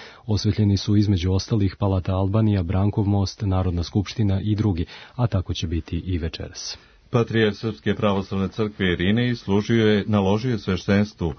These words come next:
Speaker 2: da bogoslužbeni život prilagodi odlukama vlade Srbije o zabrani okupljanja više od petoro lica na jednom mestu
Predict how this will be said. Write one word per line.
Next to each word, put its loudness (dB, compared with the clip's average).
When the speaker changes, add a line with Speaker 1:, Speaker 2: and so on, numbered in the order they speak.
Speaker 2:
da 2
bogoslužbeni -2
život 0
prilagodi 2
odlukama 2
vlade 0
Srbije 0
o -2
zabrani 2
okupljanja 0
više 0
od -2
petoro 0
lica 0
na 2
jednom 2
mestu -2